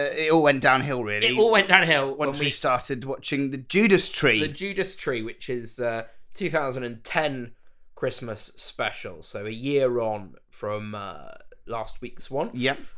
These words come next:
Speaker 2: Um, uh, again with Sheridan Smith. Um, and I'd like to say, now I've watched two, um, it's a controversial opinion looking at a lot of stuff online. I think Sheridan Smith's my favourite,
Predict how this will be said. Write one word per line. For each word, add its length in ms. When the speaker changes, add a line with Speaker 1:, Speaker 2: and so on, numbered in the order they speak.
Speaker 2:
Um, 680
uh, 260
again 460
with 380
Sheridan 500
Smith. 520
Um, 340
and 120
I'd 100
like 180
to 80
say, 200
now 160
I've 100
watched 260
two, 360
um, 380
it's 80
a 40
controversial 560
opinion 360
looking 240
at 60
a 40
lot 80
of 80
stuff 240
online. 480
I 680
think 260
Sheridan 300
Smith's 300
my 100
favourite, 440